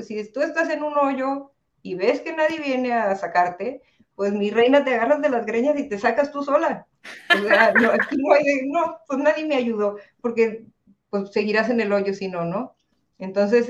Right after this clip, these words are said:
e-, e-, esos son mis consejos para salir de la zona de confort. Eh, visualizar cómo vamos a estar al final, si vale la pena, hacer un plan, ir, eh,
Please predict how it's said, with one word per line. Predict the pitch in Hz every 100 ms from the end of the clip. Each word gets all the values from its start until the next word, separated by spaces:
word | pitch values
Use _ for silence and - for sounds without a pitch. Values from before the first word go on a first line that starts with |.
| -
e-, | 226 -
e-, | 175
esos | 220 226 262
son | 262 247 247
mis | 240
consejos | - 208 214 214 233 -
para | 208 190
salir | 190 196 196
de | 214
la | 196
zona | 220 208
de | 190
confort. | 185 170 170 165 - _ _ _ _ _ _
Eh, | 170 175 175 - -
visualizar | 196 196 202 196 240 247
cómo | 247 240
vamos | 240 233
a | 226
estar | 220 220
al | 214
final, | 196 208 277 339 - _
si | _ 196
vale | 196 233
la | 226 202
pena, | 233 254 311 330 - _ _ -
hacer | 185 - 208 208
un | 196
plan, | 220 254 320 - _ _ - _ _ _ _ _ _
ir, | _ 214 233 262 277 220
eh, | 208 202 190 175 165 165